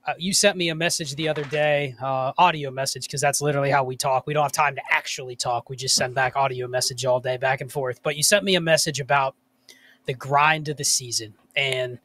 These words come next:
I listened to it, and I was just sitting there thinking, you know what? The season is a grind. Now, don't get me wrong.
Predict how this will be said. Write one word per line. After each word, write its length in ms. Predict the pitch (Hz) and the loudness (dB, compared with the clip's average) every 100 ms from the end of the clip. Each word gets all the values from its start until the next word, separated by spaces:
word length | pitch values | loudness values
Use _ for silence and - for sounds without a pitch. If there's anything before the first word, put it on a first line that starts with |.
| _ _ _ _ - | _ _ _ _ -2
I 100 | 135 | 0
listened 420 | 156 185 190 160 | 4 4 2 0
to 220 | 190 165 | 2 2
it, 120 | 160 | 2
and 120 | 139 139 | 0 -2
I 80 | |
was 160 | 139 131 | 0 0
just 180 | 147 - | 2 2
sitting 220 | 156 139 | 0 -2
there 120 | 135 | -6
thinking, 320 | 131 139 127 | -2 -4 -4
you 100 | 131 | -4
know 60 | 147 | 0
what? 220 | 139 135 | 0 -2
The 80 | - | 0
season 440 | - 170 175 180 | 0 2 2 4
is 140 | 160 147 | 4 2
a 60 | |
grind. 500 | 147 135 127 127 123 | 0 2 2 2 0
Now, 280 | 131 139 127 | 0 2 4
don't 160 | 151 180 | 4 6
get 140 | 175 | 4
me 80 | 160 | 0
wrong. 320 | 143 131 120 | 0 0 -2